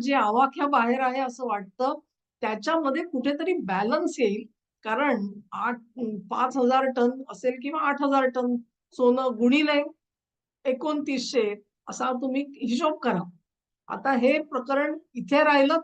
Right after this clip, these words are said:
तरी आपण समजू शकतो, परंतु ट्रम्प यांच्या मते सोन्याचा भाव हा आज पाच हजार, अ, डॉलर per ounce व्हायला पाहिजे असं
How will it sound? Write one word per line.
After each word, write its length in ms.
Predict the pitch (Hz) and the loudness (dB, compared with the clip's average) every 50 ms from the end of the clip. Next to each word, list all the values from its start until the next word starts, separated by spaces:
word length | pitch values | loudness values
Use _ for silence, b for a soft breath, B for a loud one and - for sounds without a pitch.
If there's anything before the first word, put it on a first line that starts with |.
| - | -2
तरी 120 | 302 311 339 | -4 -2 0
आपण 300 | 330 - - 320 302 294 | 0 -2 -2 -2 -6 -6
समजू 320 | - 269 254 240 233 247 | -4 -2 -2 -2 -2 -4
शकतो, 560 | 240 - 220 185 - - - 262 285 285 _ _ _ _ _ _ _ | -4 -6 -8 -10 -8 -8 -6 -6 -6 -6 _ _ _ _ _ _ _
परंतु 600 | - 254 269 320 339 339 302 285 294 262 254 262 | 0 2 4 4 4 2 0 0 2 2 2 2
ट्रम्प 500 | 254 - - 277 285 320 359 330 - 330 | 0 -2 -2 2 2 2 2 0 -2 -2
यांच्या 340 | 262 233 233 240 240 262 262 | -2 0 0 0 0 0 0
मते 460 | 254 226 214 214 220 247 262 277 277 | 0 0 -2 -2 -2 -2 -2 -2 -4
सोन्याचा 560 | 269 - - 233 208 226 240 240 240 240 247 240 | -6 -6 -4 -4 -2 -2 0 -2 0 0 0 -2
भाव 360 | 180 175 202 208 220 233 247 | -2 -2 -2 0 0 0 -2
हा 440 | 240 233 233 240 - 226 214 220 240 | 0 -2 -2 -2 -4 -4 -4 -4 -4
आज 160 | 247 240 - _ _ _ _ _ _ - | -4 -6 -10 _ _ _ _ _ _ -2
पाच 380 | 220 240 269 269 - - _ - | 0 2 0 0 -2 -8 _ -6
हजार, 360 | 226 202 190 247 254 262 277 277 269 269 - _ _ _ _ _ _ _ - | -4 0 2 4 6 6 4 2 0 -6 -10 _ _ _ _ _ _ _ -10
अ, 460 | 214 208 208 208 196 196 190 190 190 185 185 190 | -6 -4 -2 0 0 0 0 0 0 -2 -2 -2
डॉलर 480 | 190 185 202 202 214 233 247 254 262 262 - - _ _ _ _ _ _ _ _ _ - | -2 0 2 2 4 4 4 4 2 0 -4 -10 _ _ _ _ _ _ _ _ _ -2
per 100 | 240 240 | 0 0
ounce 500 | 240 233 233 240 262 240 - - - 226 | 2 2 2 2 0 -2 -4 -8 -10 -8
व्हायला 380 | 202 185 202 202 208 233 254 262 | -6 -4 -4 -2 2 4 4 4
पाहिजे 380 | 247 233 214 214 214 214 254 | 4 2 -2 -2 0 0 2
असं 280 | 254 240 220 - 240 | 2 2 0 -2 -6